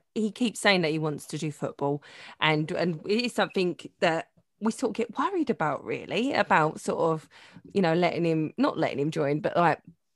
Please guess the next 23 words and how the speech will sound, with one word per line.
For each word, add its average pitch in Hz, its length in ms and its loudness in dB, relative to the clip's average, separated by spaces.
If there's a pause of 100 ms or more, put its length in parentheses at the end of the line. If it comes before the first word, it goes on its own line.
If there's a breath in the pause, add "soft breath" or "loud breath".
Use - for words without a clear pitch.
(300)
saying, 180 340 -4
"Oh, 185 140 2
yeah," 185 260 4
'cause - 220 -6
we 233 60 0
get 214 180 2
worried, 170 500 6
you 185 60 2
know, 165 240 4 (460 loud breath)
that 170 480 4 (220)
<laughs> - 280 -8
he's 190 260 -2
not 190 160 2
gonna 170 320 2
take 185 360 -2
well 170 300 6
to - 120 -2
losing, 180 800 2
or, 160 400 2 (340 loud breath)
you 208 120 2
know, 180 160 4
where 175 300 6
the, 180 180 -2